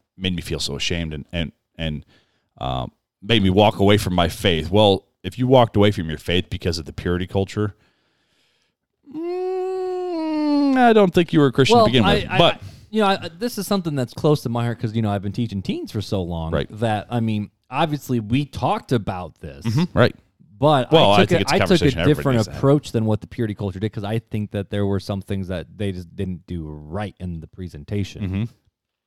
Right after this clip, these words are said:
Speaker 2: I guess. Like, I actually didn't have a purity weekend type thing because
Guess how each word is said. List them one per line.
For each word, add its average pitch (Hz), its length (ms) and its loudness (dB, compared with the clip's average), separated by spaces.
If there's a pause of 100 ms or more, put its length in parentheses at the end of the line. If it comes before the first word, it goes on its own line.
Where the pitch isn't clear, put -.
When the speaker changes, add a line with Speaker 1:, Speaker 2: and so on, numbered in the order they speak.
(240)
Speaker 2:
I 95 100 -10
guess. 78 360 -12 (300)
Like, 117 220 -2 (260)
I 143 120 -2
actually 139 240 0
didn't 120 300 0
have 113 300 -4
a 101 220 -2
purity 113 480 -2
weekend 87 580 -6 (320)
type - 320 -10
thing 82 300 -10
because 82 720 -14